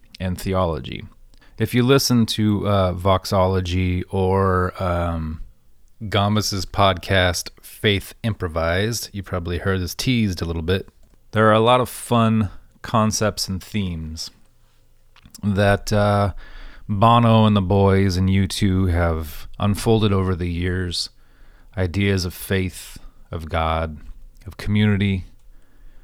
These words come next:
what it means for all of us to exist together, what it means for all of us to exist in a relationship with this deity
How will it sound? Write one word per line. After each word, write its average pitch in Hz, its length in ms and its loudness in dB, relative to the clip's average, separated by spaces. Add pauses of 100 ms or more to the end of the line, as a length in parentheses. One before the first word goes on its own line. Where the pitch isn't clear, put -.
(260)
what 107 140 2
it 104 40 0
means 98 300 0
for 92 180 0
all 90 180 4
of 82 100 -2
us 87 240 -2
to - 160 -6
exist 87 360 -4
together, 101 640 -2 (1120)
what 90 200 -4
it 87 80 -4
means 90 240 -4
for 92 140 -2
all 87 120 2
of 82 80 -4
us 85 140 -4
to - 160 -8
exist 82 640 -6 (680)
in 104 80 -2
a 95 80 0
relationship 87 800 -2
with - 340 -8 (140)
this 92 160 -4
deity 87 640 -2